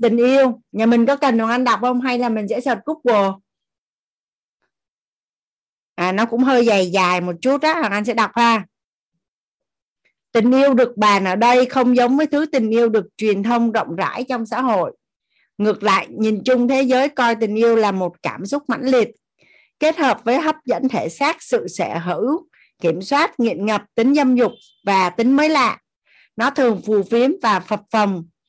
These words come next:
bóng bẩy và suy yếu khi điều kiện thay đổi. Khi không được thỏa mãn,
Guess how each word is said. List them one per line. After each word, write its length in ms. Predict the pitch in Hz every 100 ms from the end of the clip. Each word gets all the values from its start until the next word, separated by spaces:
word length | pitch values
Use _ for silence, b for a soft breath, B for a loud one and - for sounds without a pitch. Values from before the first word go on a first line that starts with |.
| _ _ _
bóng 240 | 208 269
bẩy 200 | 247 143
và 200 | 170 202
suy 240 | 190 254 247
yếu 340 | 247 277 349 -
khi 440 | 277 277 262 247 _ _
điều 180 | 208 208
kiện 300 | 208 220 -
thay 180 | 240 233
đổi. 420 | 170 113 220 - _ _ _ _ -
Khi 180 | 294 269
không 200 | 277 254
được 200 | 190 196
thỏa 200 | 151 156
mãn, 320 | 170 -